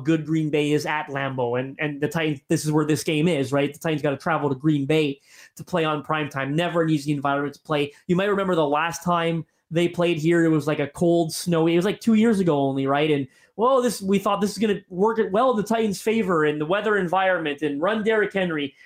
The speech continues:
and the Titans lost by a billion. We were reminded of how good Green Bay is at home and how y-, if you think, you might think you're a cold weather team. Well, the Green Bay Packers are a cold weather team. They're used to playing in that, uh, in that environment. But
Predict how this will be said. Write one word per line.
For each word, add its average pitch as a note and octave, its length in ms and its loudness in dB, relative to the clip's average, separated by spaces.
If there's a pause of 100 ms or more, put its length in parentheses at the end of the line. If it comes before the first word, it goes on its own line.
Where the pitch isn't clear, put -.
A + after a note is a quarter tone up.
and E3+ 80 -8
the D#3+ 60 0
Titans F#3 300 -2
lost F3 280 0
by D#3+ 140 0
a D3+ 100 0
billion. C3+ 480 0 (260)
We F3+ 100 2
were F3 120 4
reminded E3 500 0
of D3+ 80 -2
how D3+ 160 0
good D3+ 220 -2
Green D#3+ 220 0
Bay D#3 200 0
is D#3 160 0
at C#3+ 80 0
home D3+ 260 2
and C#3+ 100 0
how C#3 260 0 (240)
y-, F3+ 100 -10
if A#3 400 0
you G#3 100 6
think, G#3 380 -2
you G3+ 120 4
might G#3 200 0
think F#3+ 280 -2
you're D#3+ 200 4
a C#3+ 40 0
cold E3 360 0
weather D3 280 2
team. C#3+ 360 0
Well, C#3 80 2
the D3 80 2
Green F3+ 160 2
Bay D#3 140 2
Packers D3 380 -2
are C3+ 140 2
a B2 80 0
cold C#3 320 -2
weather C3+ 240 0
team. C3 280 -6
They're D3 120 2
used C#3 240 0
to - 60 -18
playing C3+ 280 -6
in B2+ 80 -10
that, C3+ 240 -6 (800)
uh, D#3+ 140 -2
in D#3+ 120 0
that C3+ 180 -2
environment. B2+ 520 -2
But D3 220 -2